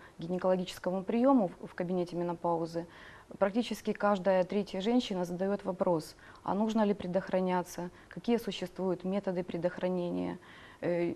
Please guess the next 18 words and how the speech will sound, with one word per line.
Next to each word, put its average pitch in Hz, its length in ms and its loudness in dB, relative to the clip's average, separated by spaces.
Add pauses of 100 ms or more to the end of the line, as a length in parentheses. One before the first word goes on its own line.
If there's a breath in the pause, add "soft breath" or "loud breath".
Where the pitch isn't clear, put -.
какие 247 300 4
побочные 202 760 2
эффекты, 185 400 -4
потому 185 320 -6
что - 140 -6
большинство 190 560 -2
женщин 196 440 -2 (220 loud breath)
не 202 80 -2
скрывают 196 520 6
свой 180 200 0
страх 175 420 0 (280 loud breath)
перед, 180 260 0
э, 170 640 -2
в - 40 -16
частности, 180 440 -2
гормональными 175 720 2
контрацептивами. 170 920 -4 (340 loud breath)
Поэтому, 214 640 2